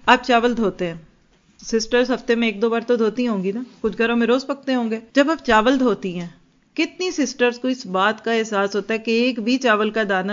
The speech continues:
جو ہے وہ sink میں نہ بہے؟ اور کتنوں کے ہو گئے، گر گئے، تھوڑے گر گئے، it's okay۔ سبزی پکاتے ہیں، سبزی پکاتے ہیں، کتنی سبزی کا چھلکا موٹا اتر کے گر گیا، ایسے ہی پھینک دی۔ یہ ہے لا یشعر۔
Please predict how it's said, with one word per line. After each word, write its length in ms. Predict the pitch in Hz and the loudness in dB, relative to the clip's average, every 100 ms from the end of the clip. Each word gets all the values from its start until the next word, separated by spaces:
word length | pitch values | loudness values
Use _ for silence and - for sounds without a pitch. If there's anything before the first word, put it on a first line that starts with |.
| 202 | -4
جو 60 | |
ہے 60 | 208 | -4
وہ 160 | 202 214 | -2 -4
sink 280 | 202 190 | -4 -8
میں 140 | 185 190 | -8 -8
نہ 120 | 190 | -6
بہے؟ 220 | 180 175 180 _ _ _ _ _ _ _ _ 208 208 - _ _ _ _ _ | -6 -8 -10 _ _ _ _ _ _ _ _ -20 -20 -20 _ _ _ _ _
اور 140 | 226 233 | 0 2
کتنوں 380 | 240 240 262 | 2 0 2
کے 100 | 269 | 2
ہو 240 | 269 220 214 | 2 2 2
گئے، 140 | 262 | 2
گر 180 | 220 233 | 2 2
گئے، 80 | 240 | 2
تھوڑے 260 | 240 226 220 | 2 2 2
گر 160 | 226 220 | 0 0
گئے، 120 | 247 | -2
it's 140 | 240 | -2
okay۔ 220 | 226 220 226 214 _ | -6 -6 -10 -14 _
سبزی 300 | - 240 254 | 0 2 2
پکاتے 440 | 254 254 226 226 | 0 0 0 0
ہیں، 60 | 214 214 _ _ _ - | -4 -4 _ _ _ -10
سبزی 260 | 240 240 | -4 -2
پکاتے 360 | 254 240 220 226 | -2 -2 -4 -4
ہیں، 120 | 214 214 _ _ - _ - | -6 -8 _ _ -20 _ 0
کتنی 400 | 277 294 311 330 | 0 2 0 2
سبزی 360 | 294 226 220 240 | 0 0 0 2
کا 120 | 254 | 2
چھلکا 340 | 247 220 226 | 2 2 2
موٹا 300 | 220 208 208 | 2 0 2
اتر 240 | 220 220 208 | 2 2 -2
کے 140 | 226 185 | 0 0
گر 160 | 196 175 | -2 -2
گیا، 140 | 196 196 - _ _ _ _ _ _ - | -2 -4 -16 _ _ _ _ _ _ 2
ایسے 280 | 233 254 277 | 2 4 0
ہی 40 | |
پھینک 320 | 269 226 190 | 2 0 0
دی۔ 120 | 220 214 - _ _ _ _ _ _ _ _ - | -6 -6 -12 _ _ _ _ _ _ _ _ -2
یہ 200 | 240 247 | 2 2
ہے 120 | 233 | 2
لا 180 | 226 196 | 0 0
یشعر۔ 440 | 196 190 185 185 | 2 0 -2 -10